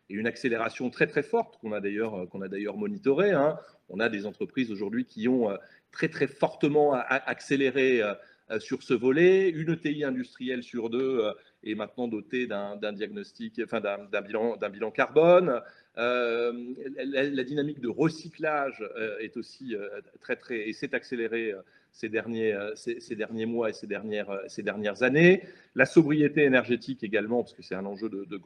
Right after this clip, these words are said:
de compétitivité, euh, de compétitivité coût. Donc sur ce volet transition é-, é-, écologique, il y a des investissements extrêmement importants qui sont, euh, lancés par les entreprises de taille intermédiaire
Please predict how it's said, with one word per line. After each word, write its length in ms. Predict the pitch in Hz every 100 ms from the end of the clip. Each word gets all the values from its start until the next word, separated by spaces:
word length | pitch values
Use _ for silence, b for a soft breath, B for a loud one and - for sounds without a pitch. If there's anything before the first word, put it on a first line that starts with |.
| -
de 60 | 101
compétitivité, 840 | 101 98 98 90 98 92 110 101
euh, 80 | 98 B B B 107
de 80 |
compétitivité 880 | 110 113 104 101 98 101 110 113 135
coût. 340 | 127 190 240 214
Donc 160 | 120
sur 160 | - -
ce 120 | 175
volet 320 | 143 156 165
transition 420 | 160 131 123 143
é-, 60 | 123
é-, 320 | 123 113 -
écologique, 580 | 117 131 117 107 185 -
il 40 |
y 20 | 123
a 160 | 104 B B 113
des 160 | 120
investissements 640 | 127 131 - 131 - 113 -
extrêmement 600 | 254 - - 160 151 151
importants 440 | 139 131 - 131 135
qui 160 | -
sont, 340 | 104 127 120 101
euh, 60 |
lancés 340 | 101 117 - 139
par 160 | 107
les 140 | 101 98
entreprises 420 | 98 104 - 113
de 80 | 101
taille 160 | 110
intermédiaire 720 | 101 101 98 101 113 147 180